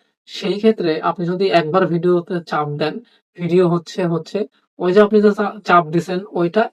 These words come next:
একটা শাটার কাউন্টে কাউন্ট হবে। আপনার ভিডিও যে হচ্ছে তখন অনবরত, বরত শাটার কাউন্ট হবে না। মানে আপনি একবার ভিডিও প্লে করছেন, মানে স্টার্ট করছেন, ওই একটা শাটার কাউন্টই কাউন্ট হবে।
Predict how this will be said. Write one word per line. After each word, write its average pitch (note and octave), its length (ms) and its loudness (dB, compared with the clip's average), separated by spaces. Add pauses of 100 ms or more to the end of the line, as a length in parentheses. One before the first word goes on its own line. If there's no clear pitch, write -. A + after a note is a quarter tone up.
একটা F#3 360 0
শাটার E3 400 0
কাউন্টে E3+ 380 0
কাউন্ট D#3+ 340 -2
হবে। C#3+ 280 -4 (340)
আপনার D#3 280 -2
ভিডিও F3 300 2
যে G#3 120 10
হচ্ছে G3 340 0
তখন G#3 380 0 (280)
অনবরত, F#3 680 2 (240)
বরত F3+ 480 2
শাটার F3 340 0
কাউন্ট F3+ 260 -2
হবে D#3+ 460 -2
না। - 160 -6 (360)
মানে D#3+ 160 -2
আপনি F#3+ 280 0
একবার F3 320 0
ভিডিও F3+ 260 0
প্লে F3 240 -4
করছেন, F#3 320 -6
মানে D#3 260 -4
স্টার্ট F#3 280 -2
করছেন, A3 400 -4
ওই F3+ 160 -2
একটা E3 240 0
শাটার F#3 300 -2
কাউন্টই F3 280 0
কাউন্ট D3+ 300 -2
হবে। D3 200 -4